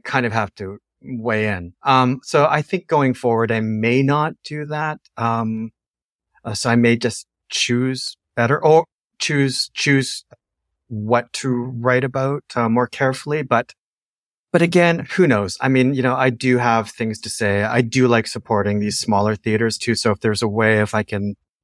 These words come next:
you know, just maybe not write as long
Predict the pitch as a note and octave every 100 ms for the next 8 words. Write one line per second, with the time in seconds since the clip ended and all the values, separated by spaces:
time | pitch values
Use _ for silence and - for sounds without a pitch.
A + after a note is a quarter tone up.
0 | _ - A2 G#2+ A#2+ B2 A2+ A2 G#2+ G2+
1 | A#2 A2 G#2 G2+ F#2+ G2 G2 A2 A#2+ C3+
2 | C#3+